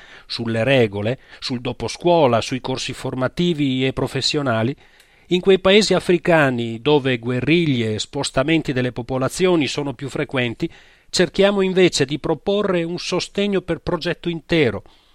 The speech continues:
come è stato per il centro sanitario per i bambini malati di aids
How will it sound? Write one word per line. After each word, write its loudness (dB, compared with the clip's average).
come -2
è -2
stato 6
per -4
il -8
centro -4
sanitario 0
per -6
i -4
bambini -4
malati -4
di -6
aids 0